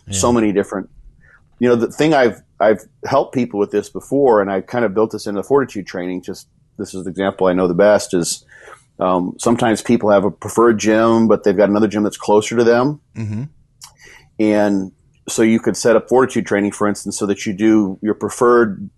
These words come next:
Speaker 2: day, whichever ones that might be. You might do two days on the weekend. So you train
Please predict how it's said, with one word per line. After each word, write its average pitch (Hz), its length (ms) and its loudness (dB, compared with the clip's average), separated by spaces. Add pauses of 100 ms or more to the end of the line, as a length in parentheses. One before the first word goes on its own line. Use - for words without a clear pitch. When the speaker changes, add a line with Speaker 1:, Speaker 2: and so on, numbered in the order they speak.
Speaker 2:
day, 110 200 2
whichever 139 320 2
ones 120 240 0
that 107 100 0
might 101 260 0
be. 123 160 0
You 113 80 0
might 107 160 0
do 110 100 -6
two 135 220 -2
days 117 240 4
on 104 120 -2
the 98 80 -2
weekend. 98 400 -2
So 107 100 -4
you 98 60 -4
train 110 420 -2